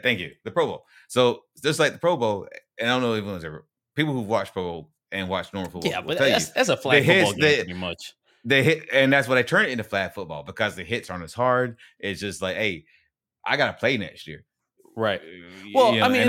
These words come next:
Speaker 1: that's
Speaker 2: the
Speaker 1: what they
Speaker 2: N-,
Speaker 1: do.
Speaker 2: in,
Speaker 1: And
Speaker 2: in the
Speaker 1: that's, and that's how
Speaker 2: N F L,
Speaker 1: it's
Speaker 2: that was
Speaker 1: supposed
Speaker 2: a
Speaker 1: to be,
Speaker 2: dumb
Speaker 1: and that's
Speaker 2: idea to have, like,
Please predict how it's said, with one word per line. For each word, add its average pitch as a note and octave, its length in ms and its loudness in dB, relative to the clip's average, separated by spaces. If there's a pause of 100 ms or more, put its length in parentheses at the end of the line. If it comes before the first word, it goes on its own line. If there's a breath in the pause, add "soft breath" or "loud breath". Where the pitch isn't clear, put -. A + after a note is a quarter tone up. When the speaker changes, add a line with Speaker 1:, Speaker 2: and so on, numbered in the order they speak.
Speaker 1:
that's - 40 0
Speaker 2:
the - 40 4
Speaker 1:
what - 80 4
they D3 140 4
Speaker 2:
N-, G3 60 0
Speaker 1:
do. - 60 -12
Speaker 2:
in, - 0 - (180)
Speaker 1:
And A#2+ 160 2
Speaker 2:
in - 60 4
the C#3 140 6
Speaker 1:
that's, F#3+ 160 2
and E3+ 100 4
that's E3 60 8
how D3+ 80 4
Speaker 2:
N C3 40 6
F B2+ 60 6
L, B2 60 2
Speaker 1:
it's A#2+ 40 0
Speaker 2:
that D3 100 2
was D#3 100 2
Speaker 1:
supposed C3+ 40 0
Speaker 2:
a - 40 2
Speaker 1:
to A#2+ 40 -8
be, C#3+ 100 -2
Speaker 2:
dumb A#2+ 80 4
Speaker 1:
and A2+ 80 2
that's G2+ 100 2
Speaker 2:
idea G2 380 -4 (440)
to A2+ 100 -2
have, G2+ 340 0
like, - 280 -8